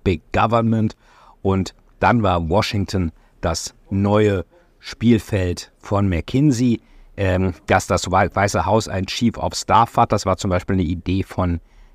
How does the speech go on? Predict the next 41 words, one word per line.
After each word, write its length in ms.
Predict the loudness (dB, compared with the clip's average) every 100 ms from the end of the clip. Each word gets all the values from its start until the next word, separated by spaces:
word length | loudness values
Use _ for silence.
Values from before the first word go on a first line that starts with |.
| -4
McKinsey. 720 | -2 0 0 2 0 0 -2 -6 -20 -20 -20 _
Und, 520 | 0 2 2 -2 -4 -4
ähm, 440 | 0 0 0 -4 -8 -16 _ -20 -20 -20 -20 -20 -10
hat 140 | -6 -2
natürlich 360 | -2 0 -2
das 180 | -2 -4
Ganze 260 | -2 -2 -2
auch 140 | 0
immer 160 | -2 -2
sehr 160 | -4
vertraulich 500 | -8 -10 0 2 2
gemacht, 280 | 0 0 0
was 160 | -2 -4
auch 140 | -6
geschätzt 440 | -6 -4 -4 -2 0
wurde. 300 | 2 0 -4 _ _ -20 _ _
Und, 500 | 2 2 2 -2 -10 -2
ähm, 480 | 2 4 4 2 -2 _ _ _ -20 -20 _ _ -20 -20 -20 -20 -20 -18 -2
McKinsey 500 | 0 2 2 4 4
hat 160 | 2
dann 100 | 0
einmal 300 | 0 0 2
Eisenhower 540 | 0 0 0 0 2 2
beraten 440 | 2 4 2 2
und 120 | -2
gesagt, 280 | 0 0 0
"Pass 160 | -2 -2
mal 140 | 0
auf, 80 | 2
du 160 | 2 0
hast 180 | 0
da, 240 | -2 0 -2
äh, 120 | -2
das 160 | -4 -2
ganze 240 | -2 -2
Federal 360 | -4 -2 0 0
Government 460 | 0 2 2 2
hat 220 | 0 -2 -4
zwei 240 | -4 -2
Millionen 340 | -2 -2 -2
Leute, 400 | -2 0 0 -2